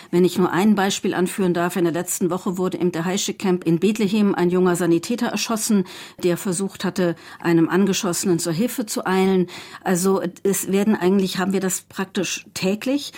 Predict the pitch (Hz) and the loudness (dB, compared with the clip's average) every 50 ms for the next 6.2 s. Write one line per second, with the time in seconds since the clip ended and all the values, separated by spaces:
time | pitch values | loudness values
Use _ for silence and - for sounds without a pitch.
0 | - - - - - - 196 175 - - - 208 185 196 185 - 190 170 175 190 | -18 -18 -20 -12 -6 -2 -2 -2 -2 -4 -4 -2 -2 -2 0 0 2 2 2 2
1 | 185 190 185 175 - 175 - - 208 208 - 208 180 185 190 208 196 196 - 214 | 2 0 -2 -2 -2 -4 -4 -4 -4 -2 0 0 0 2 2 0 0 2 4 4
2 | 214 220 214 - - 220 220 220 208 190 196 196 196 196 - - 185 247 277 233 | 6 4 2 0 2 2 4 4 4 2 2 2 2 2 0 2 4 4 4 4
3 | - 185 156 156 160 - 196 170 156 175 175 170 170 160 - - 180 - - 208 | 4 0 0 0 -2 -2 -2 0 2 2 2 2 2 0 -2 -4 -4 0 0 0
4 | 214 - 269 208 175 170 156 - - 143 - - 160 151 151 147 160 - - - | 2 4 4 4 4 2 0 -2 -4 -6 -6 -6 -6 -4 -2 -4 -4 -4 -8 -8
5 | 175 - - - 175 175 - 151 160 - 170 160 165 170 190 175 170 165 170 175 | -8 -8 -2 0 0 0 0 -2 -2 -4 -4 -2 0 0 2 0 0 0 0 0
6 | 220 247 226 - | 0 0 -2 -4